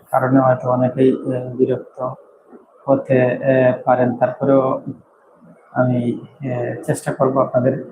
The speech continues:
কমেন্টের, আহ, উত্তর দিতে। এখন, আহ, যে বিষয়টি নিয়ে আপনাদের সামনে, আহ, কথা বলছি বা, আহ,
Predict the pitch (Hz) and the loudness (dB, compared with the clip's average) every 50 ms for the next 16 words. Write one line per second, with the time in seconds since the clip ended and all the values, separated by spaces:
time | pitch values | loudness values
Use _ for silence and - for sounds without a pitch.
0 | - - - _ _ _ _ - 139 139 135 131 127 143 143 127 - - 151 143 | -18 -20 -20 _ _ _ _ 2 4 6 6 6 6 4 2 2 2 2 4 6
1 | 139 135 131 131 - 139 131 - 143 135 131 131 131 131 - 139 139 135 139 135 | 6 6 6 4 2 0 0 2 0 0 2 2 2 2 4 4 4 4 2 0
2 | - 135 131 131 131 131 - - - - - - - - - - - - - 139 | 0 4 4 4 4 4 0 -8 -14 -18 -20 -20 -20 -20 -20 -20 -20 -4 0 2
3 | 131 131 131 123 131 139 135 135 139 - - 151 151 - 151 151 147 143 139 131 | 2 4 4 4 4 4 4 4 2 2 2 2 4 4 4 4 6 6 6 6
4 | 131 131 - - 131 135 131 - 135 131 131 131 131 131 - - - 139 135 131 | 4 4 2 2 2 2 2 2 4 6 6 6 6 4 2 -2 -6 -6 -4 -4
5 | 131 131 131 - - 143 135 143 135 131 131 127 131 - 139 127 131 131 127 123 | -2 -4 -4 -4 -4 -2 0 2 2 4 4 2 2 -2 0 2 4 4 4 2
6 | 135 - - - - - - - - - - - - 135 135 135 | -2 -6 -10 -18 -20 -20 -20 -20 -20 -20 -20 -16 -8 0 0 0